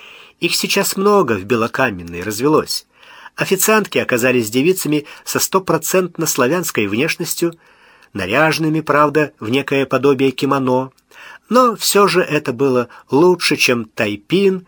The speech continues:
где Мазур от нечего делать в мгновение ока разоблачил прикидывавшегося японцем шеф-повара, оказавшегося всего лишь киргизом. Для этого хватило скудного Мазурова багажа японского языка,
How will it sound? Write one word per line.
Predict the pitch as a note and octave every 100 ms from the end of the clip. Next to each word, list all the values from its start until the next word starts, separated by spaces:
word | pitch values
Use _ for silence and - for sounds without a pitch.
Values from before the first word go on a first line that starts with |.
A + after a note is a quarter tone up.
| _
где | G#2+ G2 A#2+
Мазур | B2+ C3+ B2
от | A#2 -
нечего | A#2+ - A2+
делать | G2+ A#2+ B2 A#2 -
в | A#2+
мгновение | G#2+ A#2 D3 F#3+ E3 D#3+
ока | D3 D3+ -
разоблачил | B2+ A#2+ A#2+ B2+ C#3+ C#3
прикидывавшегося | B2 B2+ C#3 B2+ A#2 - B2+ A2+ - A2+ - -
японцем | G#2+ A2 D#3 D#3+ - F#2
шеф-повара, | - G2+ - - E3+ D#3 D#3 D#3 -
оказавшегося | C3 A#2 A#2+ F#3 - D#3+ D3 D#3
всего | D3 - A2+ C#3+
лишь | C3 -
киргизом. | - A2+ G#2+ C3+ A#2+ A#2+ A#2 _ _ - - - -
Для | A#2+ F3
этого | G#3 F#3+ F#3
хватило | F3+ E3+ E3+ F3
скудного | D#3+ - - F3+ D#3 E3 D#3+ D#3+
Мазурова | E3 F3+ F3 D#3+ D#3+ D#3 D#3
багажа | A#2+ D#3 D3+ D3 F3
японского | C3 A2+ D#3 A#2+ - A#2+
языка, | A#2 A#2 C#3+ F#3+ F#3+